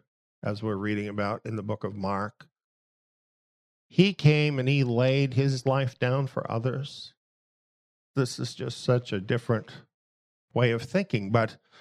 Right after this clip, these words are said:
you know, we live in a world where people are very selfish.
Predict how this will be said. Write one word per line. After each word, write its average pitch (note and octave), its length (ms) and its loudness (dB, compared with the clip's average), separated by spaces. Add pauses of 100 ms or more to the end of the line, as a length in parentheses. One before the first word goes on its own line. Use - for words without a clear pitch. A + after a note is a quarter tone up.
(120)
you D3 120 6
know, D#3+ 100 4
we D3 200 6
live F3 320 4
in D#3 100 4
a C#3 100 4
world C#3+ 460 2
where B2+ 160 2
people D3 400 4
are A#2+ 60 2
very C#3 560 4 (160)
selfish. - 920 0